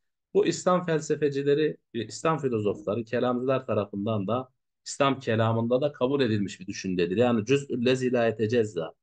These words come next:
Yani maddenin en küçük parçalanamayan bir şeyi vardır.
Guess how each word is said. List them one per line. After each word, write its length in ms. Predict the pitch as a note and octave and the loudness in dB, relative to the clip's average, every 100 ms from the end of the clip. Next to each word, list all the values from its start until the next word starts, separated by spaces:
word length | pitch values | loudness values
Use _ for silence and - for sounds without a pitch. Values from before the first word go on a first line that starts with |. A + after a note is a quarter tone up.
| _ _ _ - | _ _ _ -6
Yani 260 | C3 B2 C#3+ | 0 2 2
maddenin 680 | C3+ B2+ - B2+ D3 D#3 - _ _ _ _ _ - | 2 0 0 0 0 -2 -6 _ _ _ _ _ -4
en 260 | C#3 D#3 D3+ | 0 0 -2
küçük 380 | A2+ A2+ G#2+ - | -6 -8 -10 -2
parçalanamayan 1040 | A#2+ A2+ - A#2+ C3+ D3+ C3+ A2 C#3+ D#3 _ _ _ _ _ _ C#3 | 0 2 0 2 4 4 4 2 0 -6 _ _ _ _ _ _ 0
bir 320 | D#3 C#3+ - _ | 0 -2 -16 _
şeyi 320 | - A#2+ C3+ | -6 2 6
vardır. 540 | C#3+ A2+ A2 C#3 - | 6 6 2 -4 -6